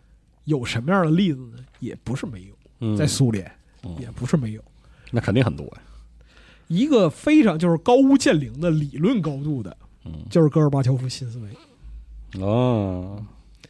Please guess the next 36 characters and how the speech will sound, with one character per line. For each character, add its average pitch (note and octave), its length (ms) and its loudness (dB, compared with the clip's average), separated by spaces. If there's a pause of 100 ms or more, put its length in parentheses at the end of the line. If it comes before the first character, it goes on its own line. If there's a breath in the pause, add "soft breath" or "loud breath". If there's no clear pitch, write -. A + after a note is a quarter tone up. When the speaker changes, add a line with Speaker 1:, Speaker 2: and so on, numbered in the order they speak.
(400 soft breath)
Speaker 1:
全 - 240 2
人 B3 240 6
类 B3+ 140 6
的 F3 80 4
价 D#3 240 0
值 B2+ 220 -8
高 E3+ 260 4
于 C#3 160 2
阶 C#3+ 180 0
级 A#2+ 140 -4
价 A#2 200 -6
值。 A2 140 -18 (280)
Speaker 2:
嗯。 D#2 260 -12 (880)
Speaker 1:
这 G#3 120 4
是 F3 60 4
他 D#3+ 180 4
的， E3 200 6
就 D3+ 160 4
是 D3 200 4 (140)
思 - 300 0
想 D#3 180 2
的 C#3 100 -6
理 C3 200 -4
论 D#3 240 4
核 G#2 100 -12
心。 - 160 -20 (200)
Speaker 2:
嗯。 D#2+ 220 -6 (120)
Speaker 1:
啊， G#2 120 -16 (360 soft breath)
为 C4+ 180 2
此 - 220 -2
要 F3 160 2
与 C3+ 80 0
世 - 180 2
界 D3 100 4
和 B2 220 -6
解。 A#2+ 160 -14